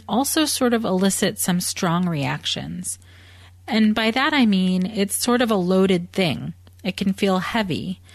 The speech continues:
like, "Oh my gosh, that's something else I have to do." Or you can have negative feelings associated with it, depending on where you've heard about self-care from. This podcast is supported by Understood Explains.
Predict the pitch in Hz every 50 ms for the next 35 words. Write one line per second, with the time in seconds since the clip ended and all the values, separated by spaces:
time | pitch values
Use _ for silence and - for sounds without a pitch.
0 | - - - - - - - - 160 156 160 165 - - 208 185 180 170 175 185
1 | 185 185 180 - - - 175 156 - - - 185 180 175 170 165 - - 170 170
2 | 175 160 - - - - 170 170 180 175 151 - 143 160 - - - - - -
3 | - - - - - 220 180 180 180 180 175 175 175 175 175 175 170 - - 202
4 | 190 190 - - 185 185 180 185 196 185 185 185 190 202 220 240 240 233 208 196
5 | 196 - - 240 240 226 214 202 190 190 175 - - 180 170 170 - - 175 165
6 | 165 170 165 170 165 - - 160 156 - 180 - 196 202 190 190 196 190 170 175
7 | 175 170 175 - - - - - - - - 190 185 185 180 185 190 185 185 151
8 | - - 208 202 202 196 196 185 190 - - - - 165 175 170 170 - - -
9 | 180 165 165 - - - - 160 160 160 - - - 285 277 185 131 - - 185
10 | 180 - - - - - - - - - - - - - - 233 220 208 - -
11 | 220 226 233 - - - 226 208 - - 196 - 254 285 269 294 277 233 196 170
12 | 175 - 226 240 247 262 269 247 - - - 220 214 196 - - 202 196 - -
13 | - - 185 170 165 165 151 147 165 175 - -